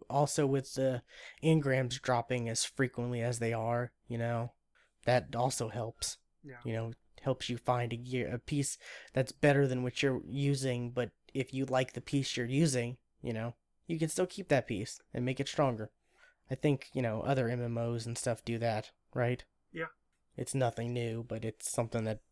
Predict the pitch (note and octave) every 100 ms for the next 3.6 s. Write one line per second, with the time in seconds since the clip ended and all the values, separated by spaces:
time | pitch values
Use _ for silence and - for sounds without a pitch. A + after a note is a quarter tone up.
0 | - A#2+ A#2 B2 A#2+ A#2 A2+ A2 A#2 -
1 | - _ - G#3 A3+ E3 G#3 B2+ A#2+ A2+
2 | - - _ - E3 G3 G3+ F#3 F#3+ D3
3 | D3+ C#3+ B2+ B2 B2 -